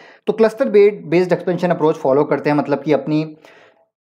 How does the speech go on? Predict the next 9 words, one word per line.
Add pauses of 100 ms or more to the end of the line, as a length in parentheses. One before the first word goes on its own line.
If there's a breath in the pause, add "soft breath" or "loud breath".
(100)
पेनिट्रेशन
को
लगातार
ये
डीपन
करते
हैं,
मतलब
कि